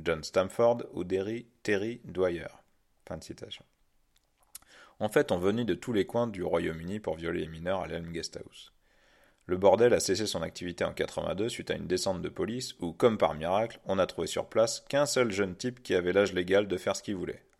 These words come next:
Magnifique. Mais une douzaine de victimes avaient raconté à la police les abus sexuels qui se déroulaient dans cette maison cossue d'un quartier chic. L'un d'eux a même parlé de voyages en Hollande où on l'avait obligé à faire, qu'on l'avait obligé à faire pour y subir des viols.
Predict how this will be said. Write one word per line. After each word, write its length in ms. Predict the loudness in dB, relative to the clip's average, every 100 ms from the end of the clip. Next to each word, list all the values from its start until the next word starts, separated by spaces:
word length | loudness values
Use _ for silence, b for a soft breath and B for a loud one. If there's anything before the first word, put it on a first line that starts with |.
| _
Magnifique. 580 | -16 -14 -14 -20 -20 -20 _ B B B B B B B -2
Mais 100 | -2
une 100 | 0
douzaine 260 | 0 2
de 80 | 2
victimes 380 | 0 -2 -4 0
avaient 160 | 2 2
raconté 380 | 0 -2 0
à 20 | 0
la 120 | 0
police 340 | -4 -4 -4
les 140 | -6 -6
abus 160 | -6
sexuels 400 | -6 -4 -2 -2
qui 120 | -4
se 80 | -10
déroulaient 320 | -8 -4 -2
dans 80 | -2
cette 240 | -4 -8 -8
maison 240 | -6 -6
cossue 360 | -6 -6 -6 -6
d'un 120 | -8
quartier 320 | -8 -10 -10
chic. 340 | -10 -12 -20 _ _ -20 b b b b b 2
L'un 180 | 6 6
d'eux 160 | 8
a 60 | 6
même 200 | 6 4
parlé 280 | 6 6 4
de 80 |
voyages 400 | 2 6 6 6
en 100 | 4
Hollande 400 | 2 4 4 2 0
où 60 |
on 80 | 0
l'avait 200 | 0 0
obligé 360 | -2 -2 0 2
à 80 |
faire, 400 | 2 2 2 0 -8 _ -16
qu'on 120 | -2 2
l'avait 200 | 2 2
obligé 320 | 0 -2 0
à 80 | 0
faire 240 | -2 -6 -4
pour 140 | -4
y 40 |
subir 320 | -4 -6 -6 -6
des 100 | -10
viols. 300 | -14 -16